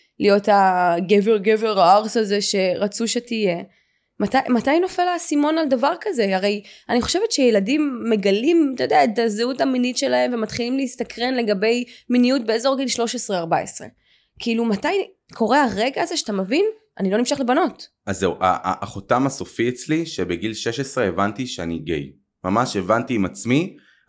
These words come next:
Speaker 2: תכף אני אספר גם איך זה, איך, איך זה בא לידי ביטוי. תמיד, את יודעת, כאילו, ב-, בגיל ש-, אחרי בר מצווה, אני זוכר, שאני זוכר את עצמי, לחטיבה, ואז היה לנו, כאילו, אה, שיעורי ספורט, והיו מחלקים אותנו ל-,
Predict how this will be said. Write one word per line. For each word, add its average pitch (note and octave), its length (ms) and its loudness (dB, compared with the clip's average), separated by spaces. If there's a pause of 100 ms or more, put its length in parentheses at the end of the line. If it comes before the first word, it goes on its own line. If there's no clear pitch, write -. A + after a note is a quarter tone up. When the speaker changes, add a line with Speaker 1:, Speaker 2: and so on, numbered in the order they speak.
Speaker 2:
תכף A#2+ 200 -4
אני A2 100 0
אספר G#2+ 320 -4
גם G2 220 0
איך G2 160 -4
זה, G2+ 120 -2
איך, - 260 -2 (100)
איך F#2 140 -8
זה F#2 100 -2
בא F#2+ 100 2
לידי F2+ 260 0
ביטוי. A#2 340 -4 (600)
תמיד, C3+ 220 2
את C#3+ 80 -2
יודעת, C#3+ 280 0
כאילו, G2+ 260 -2
ב-, F#2+ 80 -2 (800)
בגיל G2 300 0
ש-, - 340 -10 (240)
אחרי D3 220 0
בר B2+ 160 4
מצווה, A#2+ 340 0
אני F#2 120 0
זוכר, F#2 400 -4 (220)
שאני E2+ 500 -6
זוכר E2 220 -8
את F#2+ 100 -6
עצמי, A2 420 -4 (380)
לחטיבה, G2+ 520 0
ואז B2+ 180 2
היה D3 80 2
לנו, D3 260 0
כאילו, G2 280 0
אה, F#2 200 2 (240)
שיעורי A2+ 300 0
ספורט, C#3+ 480 -2 (340)
והיו G#2 220 2
מחלקים C#3 340 -2
אותנו A#2 300 0
ל-, G2 80 0